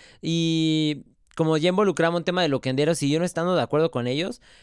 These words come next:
eh, varios morros ahí como que empezaron a darme lata y así. O sea, es bien chistoso cómo las personas te apoyan, o un sector, por ejemplo, o sea, obviamente no todas, porque, pues, ahí están las otras personas que me dan apoyo, obviamente, todos mis otros seguidores,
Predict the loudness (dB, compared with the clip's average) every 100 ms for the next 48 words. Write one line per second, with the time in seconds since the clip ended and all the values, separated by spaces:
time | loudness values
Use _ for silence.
0 | -16 -4 0 0 0 -2 0 0 0 0
1 | 0 -2 -6 -6 -6 -8 -4 -2 -2 -2
2 | -2 -4 -6 -6 -6 -6 -6 -4 -4 -4
3 | -4 -6 -2 -2 -2 -4 -4 -2 -4 -8
4 | _ -20 _ _ _ -6 -6 -4 -4 -2
5 | -2 -2 0 2 4 2 0 -6 -2 0
6 | 0 0 -4 -2 -4 -2 -2 0 -4 -2
7 | -2 -2 -2 -2 -2 -4 -4 -6 -2 -2
8 | -2 -6 -16 -20 -20 _ -8 -8 -6 -4
9 | -4 -6 -6 -8 -8 -8 -4 -4 -4 -6
10 | -8 -6 -6 -4 -4 -4 -4 -2 -4 -6
11 | -6 -4 -4 -2 -4 -4 -4 -2 0 0
12 | -2